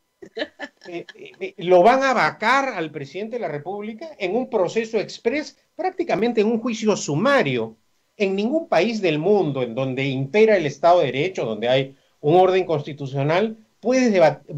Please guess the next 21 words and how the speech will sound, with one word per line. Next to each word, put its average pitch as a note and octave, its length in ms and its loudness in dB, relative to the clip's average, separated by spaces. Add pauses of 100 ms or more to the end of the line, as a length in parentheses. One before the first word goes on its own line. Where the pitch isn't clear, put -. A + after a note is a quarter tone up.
(120)
puedes C4 300 0
en D#3 160 0
quince C4+ 400 0
o D3+ 60 4
veintiún G#3+ 520 2
días A3 360 4 (200)
cargarte G#3+ 640 0
al G3 100 -4
presidente G3 440 -6
de A3+ 60 -4
la F#3 60 -6
República. D3 760 -6 (320)
Esto C4+ 260 -2
es G3 240 -2
demencial D3 1080 2
lo B2 140 -2
que G#3+ 60 -8
estamos A3 420 -2
haciendo, G#3+ 380 -2
Rosa C3 260 -2
María. G#3 380 -2